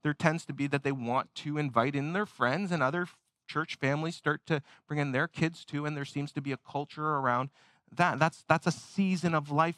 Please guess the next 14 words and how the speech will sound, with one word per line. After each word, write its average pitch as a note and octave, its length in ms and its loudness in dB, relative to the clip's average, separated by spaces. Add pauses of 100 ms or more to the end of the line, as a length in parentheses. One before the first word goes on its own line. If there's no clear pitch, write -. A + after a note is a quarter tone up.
(120)
for C#3 220 -2
a D#3+ 40 -6
church, G3+ 380 -6
and B2+ 80 0
it's B2 100 -4
starting B2+ 360 0
to E3 40 -2
happen F3 360 -2
here, B2 160 -4
and A2 80 0
I'm A#2 120 0
excited E3+ 400 -6
about A2+ 200 -4
that. G#2 160 2